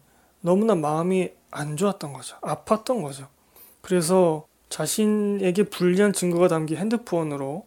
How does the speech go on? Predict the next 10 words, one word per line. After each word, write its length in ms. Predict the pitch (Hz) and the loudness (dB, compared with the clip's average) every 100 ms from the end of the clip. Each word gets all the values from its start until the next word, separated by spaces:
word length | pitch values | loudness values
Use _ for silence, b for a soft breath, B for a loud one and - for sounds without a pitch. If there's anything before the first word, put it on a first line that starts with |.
| _ | _
"붕괴 420 | - 190 196 214 | 0 2 4 4
이전으로 360 | 180 180 175 160 | 6 2 2 -2
돌아가라. 640 | - 160 175 151 143 135 _ | 0 2 2 2 -6 -12 _
직업의 760 | - 180 175 185 180 175 170 170 | -4 0 4 4 4 2 0 -4
자부심을 500 | - 160 170 175 185 | -2 2 2 0 -2
되찾아라." 520 | 165 143 - 165 147 143 | -4 -2 0 0 -2 -8
뭐, 160 | 156 | -8
뭐 240 | 185 214 208 | -6 -6 -2
그런 180 | 190 | 2
거겠죠. 400 | 190 156 139 214 | 2 0 -4 -10